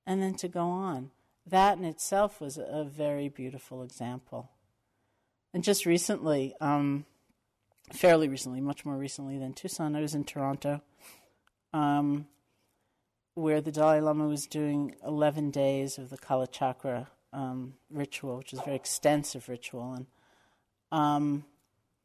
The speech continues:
he liked to begin, uh, the,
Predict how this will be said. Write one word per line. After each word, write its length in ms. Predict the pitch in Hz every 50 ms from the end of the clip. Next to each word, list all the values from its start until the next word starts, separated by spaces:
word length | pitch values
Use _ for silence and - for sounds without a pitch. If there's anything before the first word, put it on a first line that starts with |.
| _ _ _ _ _ _ _ _ _ _ _ _ _ _ _ _ _ _ _ _ _ _ _ _ _ _ _ _ _ -
he 460 | 165 - 214 196 190 180 180 185 180
liked 640 | 175 175 170 170 175 180 180 - _ - - -
to 80 | - 175
begin, 840 | 156 - 175 156 - - 165 165 165 160 165 165 160 160 160 160 - - - - _ _ _ _ _ _ _ -
uh, 440 | 170 156 151 151 151 151 143 139 - - _ _ _ _ _ _ _ _ _ _ _ _ _ _ _ _ _ - 151
the, 440 | 156 151 147 147 143 143 135 117